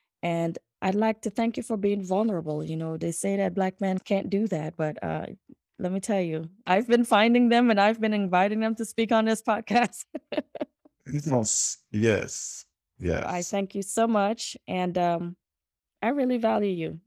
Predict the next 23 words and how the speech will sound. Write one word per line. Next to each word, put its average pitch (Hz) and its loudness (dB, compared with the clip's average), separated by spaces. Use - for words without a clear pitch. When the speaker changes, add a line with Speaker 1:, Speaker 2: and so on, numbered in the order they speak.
Speaker 1:
and 175 -4
I 190 0
really 208 0
honor 185 0
you 175 -4
as 175 -6
a 175 -6
Black 170 -4
man. 165 -2
And 160 -6
I 165 -4
really 180 -2
honor 170 -2
what 165 -4
you've 170 -6
done. 160 -2
And 160 -6
as 160 -4
a 165 -2
woman 180 0
that 170 -2
have 190 -2
had 170 0